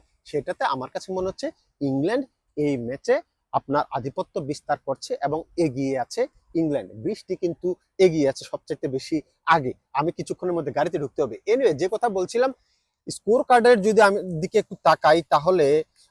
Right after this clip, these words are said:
আপনার দেখেন, এ, এ, ক্রাউলি কিন্তু এখানে ফিফটি টু রানে আছে অপরাজিত এখনো পর্যন্ত, একশো নয় রানে এক উইকেট। ইন্ডিয়া করেছিল দুইশত চব্বিশ, এ,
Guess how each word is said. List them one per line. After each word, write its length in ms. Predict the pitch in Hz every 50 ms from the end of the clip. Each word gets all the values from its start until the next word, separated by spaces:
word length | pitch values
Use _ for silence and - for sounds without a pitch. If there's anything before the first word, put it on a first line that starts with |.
| _ -
আপনার 380 | 147 - - 151 151 147 131
দেখেন, 460 | 120 156 165 - 202 190 151 139 143 147 _ _ _ _ _ -
এ, 300 | - 151 156 156 151 147 - _ -
এ, 160 | 160 160 156 151 147 147 143 143 143 135 135 135 139 139 135 135 135 135 131 127 127 127 131 127 123 120 _ _ _ _ - 131
ক্রাউলি 440 | - - 156 156 185 214 233 247 262
কিন্তু 260 | - 254 247 208 226 208 190 185 - -
এখানে 320 | 175 - - 190 208 214
ফিফটি 360 | - - 196 190 _ - 185
টু 380 | - _ - 190 208 240 247 233
রানে 380 | 202 196 196 202 233 254 269 269 _ _ _ _ _
আছে 280 | - - 156 - - 214
অপরাজিত 540 | 214 202 - - 175 165 160 165 160 - 170
এখনো 260 | 143 139 - 180 190
পর্যন্ত, 580 | - - 220 190 196 233 226 - - 262 277 294 - _ _ _ -
একশো 280 | 139 - - - 185
নয় 380 | 185 170 160 151 151 156 156 151
রানে 260 | 147 156 180 226 254 -
এক 160 | 170 160 156 -
উইকেট। 300 | 160 160 - 220 233 - _ _ -
ইন্ডিয়া 440 | 160 151 165 180 175 214 220 226 220
করেছিল 460 | - 185 175 180 170 - 226 233 220
দুইশত 440 | 151 120 131 139 - - - - 233 - -
চব্বিশ, 480 | 156 143 135 139 151 220 254 233 - 196
এ, 560 | - _ - _ _ - - - 147 147